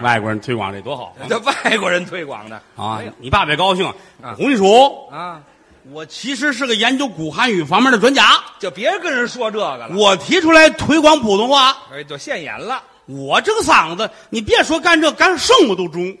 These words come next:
Speaker 2: 哦，还什么都成。
Speaker 1: 我还是喜欢这个唱个戏儿舞的。
Speaker 2: 哦，还喜欢戏。
Speaker 1: 我要是唱个歌，唱个戏儿，
Speaker 2: 嗯。
Speaker 1: 轰不敢说，反正错不了。
Speaker 2: 你瞧，还挺有自信。
Speaker 1: 高兴，打这起做了病了。
Speaker 2: 是啊。
Speaker 1: 我不光要研究古汉语，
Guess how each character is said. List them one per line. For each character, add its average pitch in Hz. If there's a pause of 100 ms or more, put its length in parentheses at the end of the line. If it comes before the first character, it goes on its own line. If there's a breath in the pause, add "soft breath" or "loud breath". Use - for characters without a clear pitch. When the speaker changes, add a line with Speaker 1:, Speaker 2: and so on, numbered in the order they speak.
(140)
Speaker 2:
哦， 233
还 285
什 220
么 392
都 269
成。 175 (100)
Speaker 1:
我 165
还 320
是 381
喜 330
欢 190
这 359
个 277
唱 247
个 240
戏 214
儿 247
舞 147
的。 120 (280)
Speaker 2:
哦， 214
还 262
喜 180
欢 202
戏。 240
Speaker 1:
我 143
要 339
是 320
唱 285
个 262
歌， 254
唱 240
个 240
戏 220
儿， 262 (160 loud breath)
Speaker 2:
嗯。 208
Speaker 1:
轰 294
不 294
敢 202
说， 220
反 160
正 349
错 349
不 330
了。 247 (280)
Speaker 2:
你 196
瞧， 233
还 302
挺 320
有 240
自 254
信。 320 (180)
Speaker 1:
高 151
兴， 135
打 135
这 220
起 160
做 226
了 233
病 269
了。 107 (240)
Speaker 2:
是 202
啊。 151 (180)
Speaker 1:
我 -
不 254
光 196
要 196
研 156
究 170
古 123
汉 131
语， 95